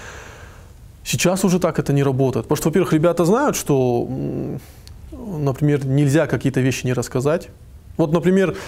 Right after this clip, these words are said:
э, два паблика крупнейших, да, Ньюс Владикавказ и Ч П Владикавказ. И я планирую с ними сделать подкаст обязательно, да. А, мы на стадии обсуждения. Вот, а они же вот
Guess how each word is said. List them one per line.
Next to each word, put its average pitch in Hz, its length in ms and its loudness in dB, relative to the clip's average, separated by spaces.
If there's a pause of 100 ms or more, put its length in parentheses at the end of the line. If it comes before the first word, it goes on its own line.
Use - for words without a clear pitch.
(160)
э, 127 260 2
два 139 220 2
паблика 165 380 2
крупнейших, 131 520 -2
да, 156 320 0
Ньюс 151 180 2
Владикавказ 143 520 0
и 135 40 0
Ч - 120 -6
П 135 100 2
Владикавказ. 123 680 -2 (140)
И 143 240 2 (140)
я 139 220 4
планирую 147 420 2
с - 100 -4
ними 123 160 0
сделать 120 300 0
подкаст 156 440 0
обязательно, 117 560 -2
да. 123 200 -2 (600)
А, 123 320 0 (400)
мы 147 140 2 (600)
на 143 100 2
стадии 135 300 0
обсуждения. 131 560 0 (1300)
Вот, 139 460 0
а 127 460 2
они 160 200 4
же 185 120 4
вот 135 180 0